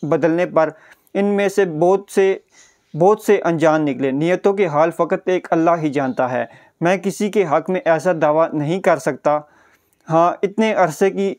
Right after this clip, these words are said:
रफ़ाकत की बुनियाद पर अपने लीडर के मुतालिक एतमाद से कह सकता हूँ, ना, इसने ना कभी अपनी कौम का सौदा किया है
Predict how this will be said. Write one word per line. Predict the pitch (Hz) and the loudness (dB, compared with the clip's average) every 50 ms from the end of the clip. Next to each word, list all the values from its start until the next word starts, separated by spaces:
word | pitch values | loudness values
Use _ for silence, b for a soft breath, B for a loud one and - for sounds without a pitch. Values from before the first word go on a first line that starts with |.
| - | -6
रफ़ाकत | 170 156 - - 156 160 143 185 185 - - | -6 -6 0 2 2 2 2 0 -4 -2 -4
की | 185 | -4
बुनियाद | 175 151 160 151 151 151 156 156 | -2 -2 0 2 2 2 2 2
पर | 180 170 | 0 -2
अपने | - - 156 - - 170 165 | -2 -2 -6 -4 -4 -4 -2
लीडर | 151 156 156 147 175 180 | 0 0 0 0 -2 -2
के | 165 170 160 | -2 -2 -2
मुतालिक | 156 135 - 151 147 147 156 151 - - | -2 0 0 0 0 0 -2 -4 -2 -2
एतमाद | 170 156 - 160 156 151 151 165 160 | -2 -2 0 -2 0 2 0 0 0
से | - 175 151 | -2 -4 -4
कह | - 165 156 151 | 0 0 -2 -2
सकता | - - 151 - - 151 | -2 -4 -8 -4 -4 -4
हूँ, | 139 147 151 165 156 b b b b b b b b b b b b b b - | -2 -2 -4 -6 -6 b b b b b b b b b b b b b b -6
ना, | 170 165 170 175 196 208 196 - - _ _ _ _ - 208 | -2 0 2 2 2 2 0 -4 -10 _ _ _ _ -4 -4
इसने | 208 190 - 220 208 214 | -4 -2 0 -2 0 0
ना | 202 180 175 185 196 | 2 2 2 2 2
कभी | 190 202 180 175 196 196 | 2 0 0 0 -2 -2
अपनी | - 165 175 160 175 185 | 0 0 -2 0 -2 -4
कौम | 165 - 185 190 196 208 | -2 0 0 0 0 0
का | 196 214 202 | 0 0 0
सौदा | 185 - 175 165 151 170 165 | 0 0 -2 0 0 0 -2
किया | 160 - 175 175 170 | -2 -2 0 0 0
है | 170 170 165 - - | 0 0 -2 -2 -4